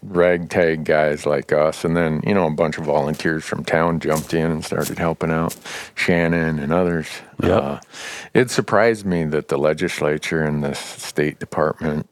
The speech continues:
Speaker 1: uh, State Department of Fish, Wildlife, and Parks would, uh, invite us to.
Speaker 2: Yeah, they listened to us.
Speaker 1: Yeah.
Speaker 2: And they made some changes.
Speaker 1: Yeah.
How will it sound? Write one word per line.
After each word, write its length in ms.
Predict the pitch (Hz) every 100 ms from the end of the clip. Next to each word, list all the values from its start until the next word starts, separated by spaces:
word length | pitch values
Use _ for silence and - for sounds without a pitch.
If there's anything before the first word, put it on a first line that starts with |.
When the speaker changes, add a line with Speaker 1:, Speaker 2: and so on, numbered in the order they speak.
| _ -
Speaker 1:
uh, 200 | 85 -
State 340 | - 82 76 - -
Department 400 | - - 85 80
of 80 | 76
Fish, 240 | - -
Wildlife, 440 | - 78 73 73 -
and 100 | -
Parks 520 | - 80 73 - - - - - - - _ _ -
would, 320 | 82 82 78
uh, 160 | 73 67
invite 500 | - 85 76 76 87
us 240 | 67 - -
to. 300 | - 65 69 -
Speaker 2:
Yeah, 300 | - - 92
they 100 | 113
listened 460 | 110 127 - 104 -
to 140 | -
us. 260 | 73 - -
Speaker 1:
Yeah. 280 | 78 90 - - _
Speaker 2:
And 120 | - 98
they 100 | 113
made 260 | 104 117
some 140 | - -
changes. 560 | - 107 123 - -
Speaker 1:
Yeah. 300 | - 95 151